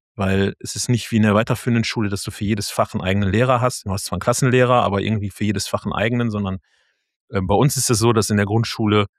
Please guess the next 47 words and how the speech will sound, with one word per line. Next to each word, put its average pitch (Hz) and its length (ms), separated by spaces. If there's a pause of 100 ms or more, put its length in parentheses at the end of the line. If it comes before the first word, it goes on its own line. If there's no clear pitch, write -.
(320)
außer 107 300
Englisch 123 420
alles 101 420 (520)
von - 240
einer 101 220
Lehrkraft 113 480
kommt, 117 400 (500)
über 98 200
Mathe, 107 340
Deutsch, 107 480
Sachkunde 104 640
und, 98 200
und, 95 100
und. 120 180
Selbst 120 260
zum 107 120
Sport - 320
fahren 113 260
die 107 60
ja 104 140
mit, - 440
äh, 98 200
mit, 107 260
mit 104 140
den 110 100
Kindern. 110 380 (680)
Ähm, 98 200
und - 180
da 92 120
ist 104 100
es 101 140
einfach - 380
extrem - 440
wichtig, 101 260
dass - 200
es, - 340 (180)
das - 280
steht - 360
und 110 120
fällt 104 300
da 92 100
mit 95 340
und 85 140
da 90 80
muss 90 220
man 82 140
einfach - 540